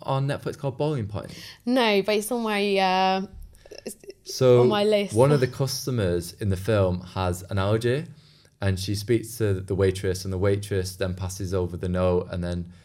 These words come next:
Speaker 1: there's a bit of an argument, like, "Why is this not in the system?" And then they tell the chef. And I thought,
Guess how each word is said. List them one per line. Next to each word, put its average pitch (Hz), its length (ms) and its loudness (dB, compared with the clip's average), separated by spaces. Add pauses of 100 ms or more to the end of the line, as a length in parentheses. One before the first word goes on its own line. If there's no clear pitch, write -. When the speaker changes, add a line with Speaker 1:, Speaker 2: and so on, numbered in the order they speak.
(240)
Speaker 1:
there's 101 120 -4
a 101 60 0
bit 107 120 2
of 90 80 -4
an 98 60 0
argument, 95 400 0
like, 90 160 -4
"Why 92 240 2
is 90 80 0
this 92 180 -6
not 95 120 -6
in 90 80 -8
the 85 40 -6
system?" 98 500 -2
And 87 80 -4
then 87 140 -4
they 85 80 -4
tell 92 240 -4
the 87 80 -4
chef. - 500 -6 (760)
And 95 580 2 (260)
I 104 200 6
thought, 90 560 2